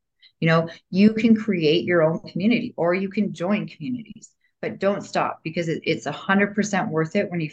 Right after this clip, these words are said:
find the right one, you will know, and you will be super happy and inspired, and you'll have people who will correct you when you're wrong. It's the best thing I've done,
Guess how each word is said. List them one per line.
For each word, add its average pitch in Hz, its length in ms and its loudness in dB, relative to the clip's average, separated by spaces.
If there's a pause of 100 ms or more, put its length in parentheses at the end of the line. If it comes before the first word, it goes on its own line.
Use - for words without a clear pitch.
find 170 260 4
the 175 80 -4
right 165 200 2
one, 202 380 2 (380)
you 208 180 2
will 233 160 2
know, 254 340 0 (640)
and 190 160 0
you 208 100 2
will 226 120 6
be 214 140 4
super 226 340 -2
happy 180 400 -2
and 139 100 -6
inspired, 180 800 2
and 160 160 -6
you'll 151 220 -4
have 170 200 -4
people 170 300 -6
who 170 80 -4
will 165 240 0
correct 151 300 -2
you 175 80 -2
when 170 100 -2
you're 156 140 0
wrong. 160 420 2 (520)
It's 175 180 -4 (400)
the 165 80 -2
best 160 320 2
thing 165 160 6
I've 139 200 4
done, 123 300 0